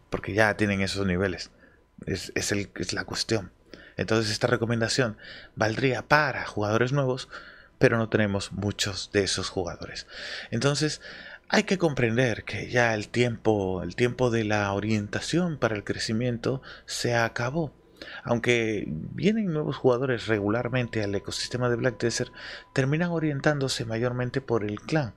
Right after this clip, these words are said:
No están dispuestos o, o se ven con la capacidad de verse decenas de vídeos de YouTube intentando aprender algo en torno al videojuego. Esa parte también hay que comprenderla, es difícil.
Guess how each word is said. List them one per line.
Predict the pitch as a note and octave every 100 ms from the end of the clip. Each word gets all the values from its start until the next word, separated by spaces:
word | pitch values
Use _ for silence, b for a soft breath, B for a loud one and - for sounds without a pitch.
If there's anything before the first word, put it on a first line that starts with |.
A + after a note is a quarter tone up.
| B B B -
No | B2+ D3
están | D3 - D3 C#3+ C3+ B2 B B -
dispuestos | - A2 - D#3 - - A2 -
o, | B2
o | A2+ -
se | - A#2
ven | A#2
con | C3 C3
la | B2
capacidad | - A#2+ - A#2 B2
de | A#2
verse | A2 A#2 - B2+ B B B -
decenas | - G#2+ - C3 C3 C3 C3 C3 -
de | A#2
vídeos | A#2 B2+ A#2 G#2+ G#2+ A2 -
de | G2+
YouTube | G2 C#3 - E2+ - B B -
intentando | C3 - B2+ B2 A#2+
aprender | B2+ - A2 A2+ A#2+
algo | C3 C3+ A#2+
en | G#2+
torno | A2 A#2 B2
al | A#2
videojuego. | A2 G2+ - C3+ B2 - _ _ _ _
Esa | A#2 - B2
parte | C#3 - B2+
también | A#2 A2 G#2 A#2 A#2
hay | A2+
que | -
comprenderla, | - A2 A2 A#2 C3 G2
es | G#2+
difícil. | G#2+ G#2+ - - - -